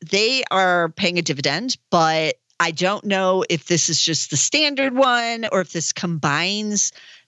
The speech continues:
with the, uh, you know, variable, or if they're even paying a variable. I didn't dive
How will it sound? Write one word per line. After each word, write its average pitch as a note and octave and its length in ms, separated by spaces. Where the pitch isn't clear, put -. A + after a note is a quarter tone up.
with F#3+ 320
the, E3 680
uh, C#3+ 580
you D#3 120
know, C#3+ 480
variable, F#3+ 800
or F3+ 100
if F#3 220
they're F3+ 160
even F3+ 320
paying C4 320
a F#3+ 40
variable. D#3 680
I D#3+ 80
didn't F#3+ 260
dive D#3 480